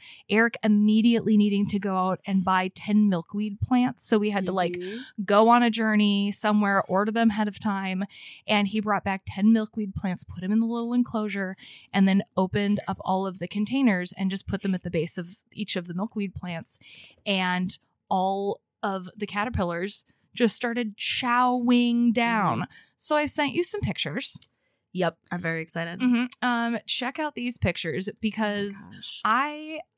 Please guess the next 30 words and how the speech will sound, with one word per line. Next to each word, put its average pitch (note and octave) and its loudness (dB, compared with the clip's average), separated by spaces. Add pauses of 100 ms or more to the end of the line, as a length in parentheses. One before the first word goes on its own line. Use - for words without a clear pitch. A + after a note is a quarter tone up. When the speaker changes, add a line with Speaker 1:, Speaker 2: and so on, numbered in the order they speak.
Speaker 1:
I B3+ -2
remember G#3 -2 (140)
in, F#3 -6
like, E3+ -10
ooh, A#3 4
maybe F#3+ 0 (180)
elementary A3 2
school, A#3+ -4 (460)
my G3+ 4
Speaker 2:
Mm-hmm. F#3 -6
Speaker 1:
class F#3+ 2
did F3+ 0
monarch F3 -2
butterfly E3 -4
journey E3 -4
time. A3+ -4 (280)
Speaker 2:
Yes. F#3+ -10
Speaker 1:
But G3+ 2
I, A3+ -4
I A#3 0
picked - -2
some D4+ 0
of C4 -6
my G#3 0
favorites. F3+ -4 (100)
Uh, F#3+ 0
some A#3+ 0
of B3 -2
them A3+ 0 (140)
are F#3 0